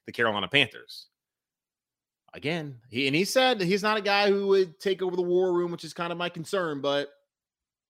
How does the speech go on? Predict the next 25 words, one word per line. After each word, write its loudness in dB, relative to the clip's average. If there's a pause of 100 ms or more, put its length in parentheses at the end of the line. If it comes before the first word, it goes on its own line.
(180)
we 0
already 2
have 0
proof, -2 (400)
at 0
least 0
before -4
Fitterer -2
was -10
here, -8 (500)
of -10
David -2
Tepper -4
basically -6
being -8
like, -10 (360)
"Get -8
rid -6
of -12
Bridgewater. -12 (440)
Go 0
find 0
me -2
a -8
quarterback." -14